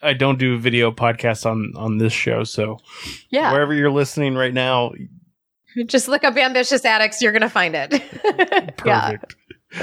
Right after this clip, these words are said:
Speaker 1: Awesome. Well, Tara, I, I really appreciate you coming on today, sharing your story. Uh, there's so many parallels between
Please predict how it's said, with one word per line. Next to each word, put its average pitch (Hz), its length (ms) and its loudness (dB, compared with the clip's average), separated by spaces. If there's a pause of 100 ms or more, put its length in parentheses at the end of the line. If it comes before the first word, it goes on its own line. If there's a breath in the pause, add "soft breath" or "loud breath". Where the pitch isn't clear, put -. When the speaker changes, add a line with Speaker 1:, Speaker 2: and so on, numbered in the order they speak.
(340 loud breath)
Speaker 1:
Awesome. 131 360 2
Well, 127 120 4
Tara, 135 520 0
I, - 60 -4
I 127 40 2
really 139 320 2
appreciate 127 520 -2
you 117 60 -6
coming 113 280 0
on 113 160 4
today, 110 420 2
sharing 113 380 2
your 107 120 -4
story. 123 680 2
Uh, 120 200 -8
there's 131 380 0
so 180 220 0
many 170 180 4
parallels 127 680 2
between 117 680 -2